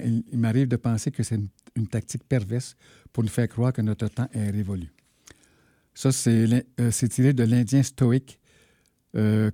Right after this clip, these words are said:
que vous pouvez vous procurer à, à la librairie Anenorak.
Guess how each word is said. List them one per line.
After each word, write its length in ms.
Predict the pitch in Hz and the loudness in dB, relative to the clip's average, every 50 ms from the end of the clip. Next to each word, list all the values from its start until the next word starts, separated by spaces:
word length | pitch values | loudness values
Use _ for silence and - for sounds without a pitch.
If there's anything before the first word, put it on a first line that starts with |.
| - | -2
que 80 | - 123 | -2 0
vous 280 | 113 107 104 101 101 | 0 0 -2 -4 -6
pouvez 260 | 104 - - - 117 110 | -8 -6 -2 0 0 0
vous 80 | 104 | 0
procurer 640 | - - 107 101 - - 113 110 107 113 120 120 113 | 0 -2 -4 -4 -2 -2 0 0 2 2 2 2 0
à, 600 | 107 101 101 101 98 101 98 98 95 95 95 101 113 - | 0 0 -2 -2 -2 -2 -4 -4 -4 -6 -8 -10 -10 -6
à 100 | 113 110 | -4 -2
la 140 | 107 107 | -2 0
librairie 360 | 107 107 98 110 107 110 131 - _ _ _ | -2 -2 -2 -2 -2 -2 -2 -4 _ _ _
Anenorak. 600 | - 113 107 104 101 104 92 85 80 - _ _ | -2 0 0 0 0 -2 -4 -6 -8 -12 _ _